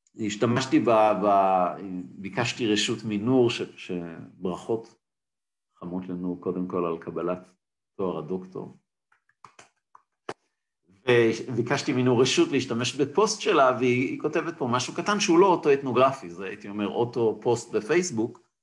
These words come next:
אה, אבל, אה, היא כתבה שזה, זה one day, זאת אומרת, זה היה אתמול, נכון?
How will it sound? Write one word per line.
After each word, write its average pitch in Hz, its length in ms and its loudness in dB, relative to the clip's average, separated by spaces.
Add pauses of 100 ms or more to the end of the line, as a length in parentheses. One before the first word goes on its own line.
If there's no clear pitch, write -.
(520)
אה, 104 220 2
אבל, 117 280 2
אה, 120 300 4
היא 135 140 -2
כתבה 139 400 -2
שזה, 127 520 -2 (140)
זה 123 260 -4
one 139 340 4
day, 123 160 6
זאת - 80 -12
אומרת, 104 120 -8
זה 104 80 -2
היה 110 140 -2
אתמול, 104 360 -10
נכון? - 260 -16